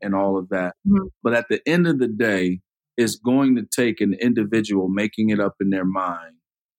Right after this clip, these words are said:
Speaker 1: that things are gonna be different moving forward. There's really no,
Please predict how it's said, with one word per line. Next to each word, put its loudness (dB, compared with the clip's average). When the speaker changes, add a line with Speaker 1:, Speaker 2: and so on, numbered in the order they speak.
Speaker 1:
that -2
things 0
are 0
gonna -2
be -2
different -6
moving -2
forward. -2
There's -2
really 0
no, 0